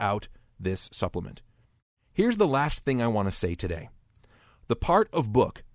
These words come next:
where I look at all the Bible passages one at a time is over. But I'd love to keep going if you'll have me. If you have comments and questions and topics you'd like me to explore in future supplements,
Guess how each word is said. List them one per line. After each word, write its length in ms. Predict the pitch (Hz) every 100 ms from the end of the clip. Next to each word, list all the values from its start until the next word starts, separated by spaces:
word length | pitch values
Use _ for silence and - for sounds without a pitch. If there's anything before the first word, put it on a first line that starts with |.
| _
where 200 | 107 101
I 140 | 107
look 300 | 127 107 117
at 140 | 107 -
all 280 | 95 107
the 80 | 113
Bible 320 | 101 101 104
passages 560 | 98 101 101 95 98 90
one 320 | 87 101 110
at 180 | - 98
a 40 | 98
time 380 | 98 80 78 - _
is 160 | 127 117
over. 360 | 104 87 - - _ _ _ _ - - -
But 200 | 180 -
I'd 240 | - 151 151
love 340 | 175 185 190
to 100 | -
keep 260 | 170 175 135
going 440 | 131 170 90 95 -
if 180 | 101 107
you'll 140 | 107
have 260 | 104 147 113
me. 200 | 85 - _ _ _ _ _ _ _ _
If 160 | 131
you 140 | 170 240
have 160 | 220
comments 500 | - 135 135 135 135
and 100 | 92
questions 560 | 90 123 123 - 120 107
and 140 | 85
topics 440 | - 160 165 - -
you'd 120 | -
like 220 | 127 139
me 80 | 147
to 160 | - 127
explore 480 | - - 95 90
in 120 | 98 87
future 380 | - 151 -
supplements, 580 | 147 117 104 98 - -